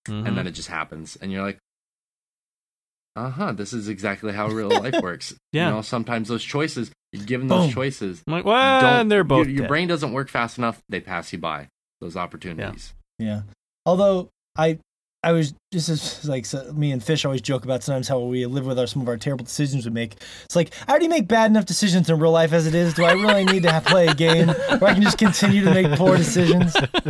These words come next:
Speaker 3: <laughs>
Speaker 2: Just, like, you go to video games to
Speaker 1: Uh.
Speaker 2: escape from those poor decisions, just to play
Speaker 3: Yeah.
Speaker 2: video games to make poor decisions. Yeah.
Speaker 3: <laughs> Let me have terrible consequences for my horrible actions and fucked up judgment.
Speaker 2: Yeah,
Speaker 3: All
Speaker 2: why don't I
Speaker 3: right.
Speaker 2: be a piece of shit in fake life and real life?
Speaker 3: Woo!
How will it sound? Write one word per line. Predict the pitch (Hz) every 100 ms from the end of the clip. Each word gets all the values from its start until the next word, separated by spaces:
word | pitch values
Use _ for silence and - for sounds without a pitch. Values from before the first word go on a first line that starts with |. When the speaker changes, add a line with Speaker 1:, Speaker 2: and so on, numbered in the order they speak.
| 170
Speaker 3:
<laughs> | - - - 185 -
Speaker 2:
Just, | 160 160
like, | 180 165 - 101
you | 175
go | 165 214
to | 196
video | 170 170
games | 208 208 190 180
to | 143
Speaker 1:
Uh. |
Speaker 2:
escape | 117 - - 139 135
from | 131 123
those | 107 -
poor | - 101
decisions, | 87 - 92 90 104 98 - _ _ _
just | 139 135
to | 120
play | - 127 113 113
Speaker 3:
Yeah. | -
Speaker 2:
video | 127 131 123
games | 107 113 110 107 104 - _ _ _ _ _ _ -
to | 117
make | 110 107
poor | 113 104
decisions. | 98 107 87 80 80 87
Yeah. | 82 - - - - 233
Speaker 3:
<laughs> | 139 -
Let | 143 302
me | 359
have | 330 359
terrible | 240 240 339 370 415
consequences | - 415 370 262 233 214 277 226
for | 214
my | 240 277
horrible | 233 302 349 392 381
actions | 381 233 196 185
and | 226
fucked | - - 480 - 427 -
up | 320
judgment. | 233 247 165 143
Speaker 2:
Yeah, | 170
Speaker 3:
All | 160 339
Speaker 2:
why | 269
don't |
I | 214
Speaker 3:
right. | 196
Speaker 2:
be | 185
a |
piece | - 220 -
of | 196
shit | - - 214 -
in | 196 175
fake | 190 196 -
life | 196 190 170
and | 208 247
real | 143 98
life? | 92 92 95
Speaker 3:
Woo! | 302 269 214 _ _ -